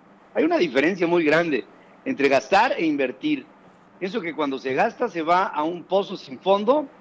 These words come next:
eh, auspiciado por la corrupción, y cuando se invierte, se, se pone dinero en el bienestar de un país,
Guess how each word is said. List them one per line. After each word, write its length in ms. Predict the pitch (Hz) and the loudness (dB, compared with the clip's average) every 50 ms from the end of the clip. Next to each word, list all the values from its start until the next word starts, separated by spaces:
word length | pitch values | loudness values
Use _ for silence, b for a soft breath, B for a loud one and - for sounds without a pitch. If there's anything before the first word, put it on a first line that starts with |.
| - - _ _ _ _ - | -20 -20 _ _ _ _ -4
eh, 480 | 123 135 135 135 135 135 135 135 147 - | 0 2 4 4 4 4 2 2 0 0
auspiciado 680 | - 156 147 135 - - 143 - 160 180 185 185 - - | 2 0 0 0 -2 -8 -4 0 2 4 4 2 0 -2
por 160 | 151 139 135 | -4 -2 0
la 160 | 131 123 - | -2 -2 -2
corrupción, 640 | - 127 123 127 120 - 151 196 226 277 311 311 - - - _ _ _ _ _ | -4 -4 -4 -6 -4 -2 0 0 0 0 -2 -4 -6 -12 -20 _ _ _ _ _
y 60 | - | -2
cuando 240 | 160 208 220 220 220 | 0 2 2 2 2
se 120 | - 240 240 | 0 0 0
invierte, 540 | 240 254 277 269 233 - 202 190 196 214 - - _ _ _ _ - - | 2 4 4 4 4 2 0 0 0 -2 -6 -14 _ _ _ _ -20 -14
se, 800 | - - 143 139 135 135 135 135 135 135 131 131 131 131 - - - _ _ | -2 2 2 4 4 4 4 4 4 4 2 2 0 0 -4 -8 -14 _ _
se 160 | - - 151 | -8 -6 -6
pone 320 | 120 - 190 190 196 202 190 | -2 0 0 2 2 0 -2
dinero 580 | 151 156 151 151 160 170 180 185 196 196 - - | -4 -4 -2 -2 0 0 2 2 2 2 0 0
en 160 | 147 139 139 | -2 -2 0
el 100 | 135 127 | -2 -2
bienestar 800 | 123 123 135 127 127 123 117 - - - - 160 165 175 170 160 | -2 -2 -2 -2 -2 -4 -6 -8 -8 0 4 4 4 4 4 2
de 80 | 143 147 | 2 0
un 120 | 143 143 | 0 0
país, 460 | - - 127 120 127 135 139 135 - | 0 2 2 2 2 2 0 -2 -6